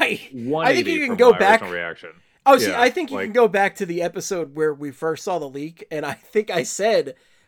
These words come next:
Speaker 1: "I need to see them in action on a player to see <laughs> how it looks," and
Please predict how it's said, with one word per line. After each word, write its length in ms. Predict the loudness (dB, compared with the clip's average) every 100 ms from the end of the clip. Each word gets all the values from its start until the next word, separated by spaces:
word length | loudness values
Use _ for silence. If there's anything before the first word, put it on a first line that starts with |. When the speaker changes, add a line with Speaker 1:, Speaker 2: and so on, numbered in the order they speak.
| _ -4
Speaker 1:
"I 100 | 0
need 180 | 0 -4
to 80 |
see 200 | -8 -6
them 160 | -4 -4
in 80 | -2
action 460 | -4 -4 -6 -6 -6
on 200 | -8 -8
a 40 |
player 480 | -4 -4 -2 -6 -8
to 80 | -12
see 220 | -8 -8
<laughs> 80 | -4
how 120 | -2
it 140 | 0 0
looks," 380 | -2 -2 -4 -4
and 240 | -4